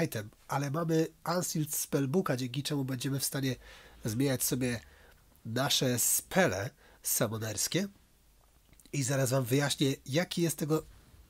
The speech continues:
<laughs> Okej. No, cóż, chyba coś tu jest nie tak pobindowane na tym koncie. <laughs> Jak widać na załączonym obrazku.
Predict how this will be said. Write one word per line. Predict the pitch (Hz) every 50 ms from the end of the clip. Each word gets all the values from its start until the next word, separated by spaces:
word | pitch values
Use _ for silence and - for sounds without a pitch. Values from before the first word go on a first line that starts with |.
| - - - - - - - -
<laughs> | - - - - - - - - - - - - - - - - - - - - _ - - - - - - - - - - - _ _ _ _ _ _ _ - - - - - - -
Okej. | 165 135 - - - - 165 131 - - - - - _ _ - - - - - - - - - - - - - - - - - -
No, | - 151 185 175 - - - - - -
cóż, | - - 151 120 - - -
chyba | - - - 226 294 294 254 233 208
coś | - - 208 214 202
tu | - 208
jest | 190 185 175 156 - - -
nie | 147 147 170 156
tak | - 156 156 156 -
pobindowane | - 160 143 151 147 135 131 143 139 147 143 139 131
na | 123 120
tym | - 123 113
koncie. | - - 131 120 120 107 - - 147 165 - - - - - - - - - - - - - - - - - - - -
<laughs> | - - - - - - - - - _ _ - - - - - - - -
Jak | 190 214 165 -
widać | - 147 156 147 156 127 - -
na | 139
załączonym | 113 135 135 135 131 127 - 135 127 123 120
obrazku. | 120 117 120 131 123 123 - - - - 175